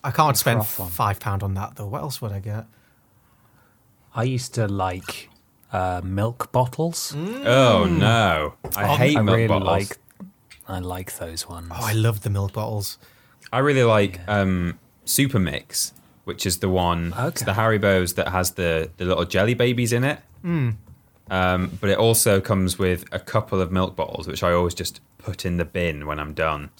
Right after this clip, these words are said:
Speaker 1: Oh, you monster.
Speaker 3: I hate them that much.
Speaker 1: You
Speaker 3: 'Cause it's not the
Speaker 2: should have
Speaker 3: same as
Speaker 2: given them to
Speaker 3: the,
Speaker 2: me.
Speaker 3: it's not the same as the white stuff that you get underneath of the Haribo's. You know, like the, the fried eggs,
Speaker 1: Oh,
Speaker 3: which are
Speaker 1: the,
Speaker 3: actually
Speaker 1: the foam.
Speaker 3: Yeah,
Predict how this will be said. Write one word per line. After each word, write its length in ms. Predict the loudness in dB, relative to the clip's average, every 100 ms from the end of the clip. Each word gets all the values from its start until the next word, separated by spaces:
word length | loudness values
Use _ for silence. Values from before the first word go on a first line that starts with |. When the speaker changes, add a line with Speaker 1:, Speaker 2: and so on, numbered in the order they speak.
| -10
Speaker 1:
Oh, 300 | -8 -8 -10
you 180 | -2 2
monster. 420 | 4 4 4 4
Speaker 3:
I 20 |
hate 80 | 4
them 160 | 2 2
that 200 | 0 2
much. 560 | 0 0 -4 -16 -16 _ _ _
Speaker 1:
You 180 | -4 2
Speaker 3:
'Cause 80 | 2
it's 80 | 4
not 180 | 2 2
the 80 | 2
Speaker 2:
should 160 | 4
have 80 | 6
Speaker 3:
same 80 | 6
as 80 | 6
Speaker 2:
given 140 | 6
them 80 | 6
to 40 | 6
Speaker 3:
the, 60 |
Speaker 2:
me. 260 | 6 2 -4 -10 -18
Speaker 3:
it's 100 | -2
not 100 | 0
the 80 | 2
same 180 | 2 2
as 80 |
the 80 | 2
white 280 | 4 4 2
stuff 240 | 0 -2
that 120 | -2 -4
you 80 |
get 260 | 0 2 2
underneath 640 | 0 0 0 -2 -4 -12 -6
of 120 | -2
the 100 | 0
Haribo's. 680 | 2 4 4 0 -4 -4 -6
You 60 | 0
know, 100 | 4
like 140 | 4 2
the, 140 | -2 -4
the 60 | -10
fried 300 | 0 2 4
eggs, 220 | 2 4
Speaker 1:
Oh, 100 | 2
Speaker 3:
which 180 | 2 0
are 40 | 0
Speaker 1:
the, 40 |
Speaker 3:
actually 340 | 0 0 -2 0
Speaker 1:
the 80 | -2
foam. 540 | 4 6 6 4 2 -2 -18 -20 _ _ _ -4
Speaker 3:
Yeah, 440 | 2 4 4 2